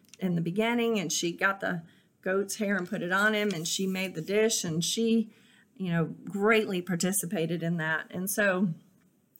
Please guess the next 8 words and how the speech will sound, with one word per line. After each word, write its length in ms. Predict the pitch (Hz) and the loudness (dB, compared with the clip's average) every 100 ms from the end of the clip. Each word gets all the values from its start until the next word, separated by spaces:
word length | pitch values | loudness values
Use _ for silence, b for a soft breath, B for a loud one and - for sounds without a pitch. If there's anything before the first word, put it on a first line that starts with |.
| - | -6
she 240 | - 214 220 | 0 2 2
just 420 | 202 196 - - b b b b | 2 2 0 -2 b b b b
thought 300 | - 185 180 | -2 0 0
that, 320 | 185 185 175 - | 0 0 0 -4
you 140 | - 190 | -2 0
know, 160 | 170 | 0
God 360 | 160 190 190 185 | 0 0 0 -2
couldn't 380 | 175 185 185 | -2 -2 -2